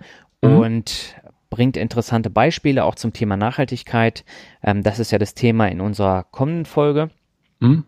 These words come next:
Speaker 2: Und es ist ja durchaus ein Anfängerbuch. Also für Anfänger eignet sich das sehr, sehr gut. Die
Speaker 1: Mhm.
Speaker 2: Erfahrenen nehmen da viel mit zum Thema Norwegen und, äh, Ölfonds. Aber so die, die ganzen Grundlagen, die brauchen die halt nicht mehr.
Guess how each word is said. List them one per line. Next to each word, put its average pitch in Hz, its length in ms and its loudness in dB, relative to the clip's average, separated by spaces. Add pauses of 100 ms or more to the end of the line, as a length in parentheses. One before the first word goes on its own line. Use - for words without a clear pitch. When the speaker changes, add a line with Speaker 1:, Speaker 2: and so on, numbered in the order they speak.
Speaker 2:
Und 123 160 0
es 131 160 -4
ist - 360 -2 (880)
ja 120 280 2
durchaus 120 500 -2
ein 120 80 -4
Anfängerbuch. 160 760 -2
Also 113 200 -2
für - 120 -10
Anfänger 120 380 -8 (180)
eignet 123 320 -4
sich 117 140 -14
das - 160 -10
sehr, 117 160 -2
sehr 139 120 0
gut. 143 360 -8 (460)
Die 117 100 2
Speaker 1:
Mhm. 139 60 8
Speaker 2:
Erfahrenen 120 960 2
nehmen 120 340 2
da 117 120 4
viel 139 300 0
mit 131 220 0
zum 120 160 -6
Thema 113 240 -2
Norwegen 123 560 0
und, 107 360 -8
äh, 107 220 -2
Ölfonds. 143 680 -2 (460)
Aber 107 520 4
so 110 160 -4
die, 104 160 -2
die 101 120 -2
ganzen 104 280 -2
Grundlagen, 101 400 -2
die 98 100 -6
brauchen 95 320 -4
die 95 140 -4
halt 95 180 -8
nicht - 300 -10
mehr. 69 180 -12